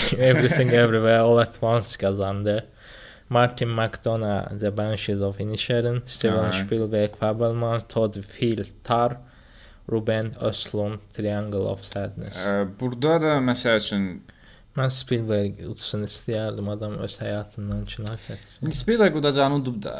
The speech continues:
Speaker 2: Yəni bu
Speaker 1: O da
Speaker 2: adam
Speaker 1: deyil.
Speaker 2: onsuz da
Speaker 1: Spielbergin Oscar'ı
Speaker 2: Amerikan
Speaker 1: var, hə.
Speaker 2: kinosunun təməl sütunlarından biridir də hal-hazırda.
Speaker 1: Amma sırf da adam
Speaker 2: Budur, Scorsese'dir.
Speaker 1: Amma indi özünü çəkir də, yəni adi kino deyil, bir dənə belə.
Speaker 2: Çəksin indi,
Speaker 1: Hə.
Speaker 2: hər özünü
Speaker 1: Yaxşı,
Speaker 2: çəkən
Speaker 1: Martin
Speaker 2: Oscar.
Speaker 1: McDonagh.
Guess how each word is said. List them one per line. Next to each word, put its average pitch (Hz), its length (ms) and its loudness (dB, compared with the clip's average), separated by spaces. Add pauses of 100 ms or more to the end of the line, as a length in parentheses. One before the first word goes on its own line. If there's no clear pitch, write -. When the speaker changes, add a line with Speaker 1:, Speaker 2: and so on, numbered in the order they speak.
(760)
Speaker 2:
Yəni 123 180 -2
bu 139 60 2
Speaker 1:
O 143 40 6
da 143 40 2
Speaker 2:
adam 175 240 0
Speaker 1:
deyil. 127 100 2
Speaker 2:
onsuz 135 340 0
da 127 100 6 (100)
Speaker 1:
Spielbergin 123 480 -2
Oscar'ı 135 160 0
Speaker 2:
Amerikan 139 400 4
Speaker 1:
var, 135 80 0
hə. 101 40 -2
Speaker 2:
kinosunun 123 500 0 (200)
təməl 120 320 0
sütunlarından 107 600 0
biridir 98 260 0
də 87 80 2
hal-hazırda. 82 500 0
Speaker 1:
Amma 123 120 0
sırf 73 340 -6
da 135 160 -2
adam 135 220 -2 (100)
Speaker 2:
Budur, 117 260 0
Scorsese'dir. 104 800 0
Speaker 1:
Amma 90 180 0
indi 135 160 0
özünü 131 360 2
çəkir - 380 -6 (100)
də, 110 80 -6
yəni 107 200 -6
adi 110 280 -4
kino 110 360 -10
deyil, 110 240 -6
bir 117 100 -8
dənə 113 180 -4
belə. 110 160 -8
Speaker 2:
Çəksin 147 400 -2
indi, 170 180 0
Speaker 1:
Hə. 151 120 0
Speaker 2:
hər 151 180 0
özünü 139 200 0
Speaker 1:
Yaxşı, 135 140 -2
Speaker 2:
çəkən 127 140 0
Speaker 1:
Martin 139 340 2
Speaker 2:
Oscar. 123 200 0
Speaker 1:
McDonagh. - 580 -4